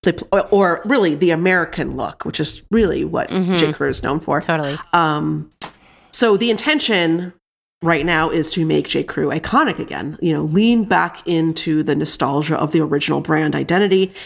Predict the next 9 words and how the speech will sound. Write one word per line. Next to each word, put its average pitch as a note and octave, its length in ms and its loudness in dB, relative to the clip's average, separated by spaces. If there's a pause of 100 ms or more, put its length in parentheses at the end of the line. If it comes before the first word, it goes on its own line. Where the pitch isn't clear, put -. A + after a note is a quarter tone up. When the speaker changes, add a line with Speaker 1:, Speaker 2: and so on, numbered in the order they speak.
(140)
Speaker 1:
and F3+ 140 0
embrace, D#3+ 880 -2 (600)
shockingly, E3 840 -2 (1000)
quality C4+ 680 2
again. E3+ 400 0
<laughs> A#3 560 0
There's - 200 4
that C4 200 2
word. F#3+ 440 0